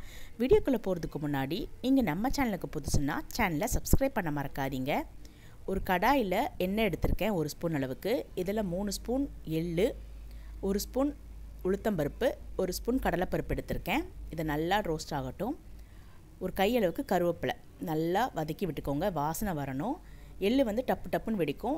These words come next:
அந்த டைம்ல ஆஃப் பண்ணிட்டு நல்லா ஃபைன் பேஸ்ட்டாக அரைச்சிக்கலாம்.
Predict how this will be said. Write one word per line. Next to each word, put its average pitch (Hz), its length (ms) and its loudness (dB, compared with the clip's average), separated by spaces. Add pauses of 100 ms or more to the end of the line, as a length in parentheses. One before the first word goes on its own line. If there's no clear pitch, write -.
(120)
அந்த 170 200 -4
டைம்ல 196 220 2 (100)
ஆஃப் 165 180 -4
பண்ணிட்டு 156 380 0 (1500)
நல்லா 180 220 -2
ஃபைன் 185 280 -2
பேஸ்ட்டாக 156 280 -2
அரைச்சிக்கலாம். 160 500 -4